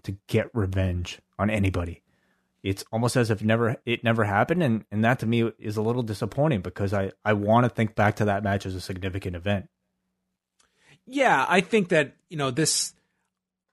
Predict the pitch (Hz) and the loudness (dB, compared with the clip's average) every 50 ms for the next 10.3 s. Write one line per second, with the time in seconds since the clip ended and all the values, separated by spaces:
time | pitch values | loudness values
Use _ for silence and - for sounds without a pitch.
0 | _ _ _ _ _ - 139 131 202 196 185 170 165 175 170 139 151 156 143 143 | _ _ _ _ _ -10 -4 0 2 2 4 4 4 4 4 4 4 4 4 4
1 | 143 160 180 175 165 156 143 127 - 147 143 - 135 131 127 123 123 - - - | 4 6 6 6 6 4 4 2 0 -2 -2 0 0 2 2 2 0 -2 -8 -8
2 | 127 104 107 90 - - - 143 139 151 160 160 160 160 170 170 180 175 _ _ | -6 -6 -6 -6 -6 -4 -4 -2 0 0 0 0 0 0 0 0 -2 -4 _ _
3 | _ _ _ _ _ _ - _ - 151 135 120 120 - _ - - 175 175 185 | _ _ _ _ _ _ -18 _ -4 -2 -2 -2 -4 -6 _ -6 -2 0 2 2
4 | 196 202 190 185 175 175 160 135 - _ _ _ _ - 208 180 - 262 233 - | 4 4 4 6 4 4 4 2 -2 _ _ _ _ -4 -4 0 0 0 2 4
5 | 190 175 160 175 151 - 143 117 98 107 95 92 98 113 143 160 156 - - - | 4 4 4 4 2 2 0 -2 -2 -4 -6 -4 -2 2 2 2 2 2 -2 -2
6 | - 147 - - - 151 151 143 139 127 131 135 131 135 135 139 139 135 123 104 | 0 0 0 2 2 2 2 2 0 2 2 2 2 2 0 0 0 -2 -2 -4
7 | 98 - - 110 113 131 151 143 - - - 127 127 120 - - 131 104 - - | -4 -6 -10 -8 -2 -2 -2 -2 -2 -2 0 0 0 0 0 -4 -10 -8 -8 -8
8 | - 147 123 117 120 - - 135 120 120 120 117 110 - 123 120 - - 139 135 | -6 -4 -6 -4 -4 -4 -2 -2 0 0 -2 -4 -6 -8 -10 -8 -2 0 -2 -2
9 | - - 156 131 131 127 123 120 110 - - 127 120 113 113 101 104 101 98 95 | -2 -4 -6 -4 -2 -2 -2 -2 -4 -6 -8 -8 -6 -6 -6 -4 -4 -4 -4 -4
10 | 92 90 87 92 90 - | -6 -6 -8 -10 -10 -12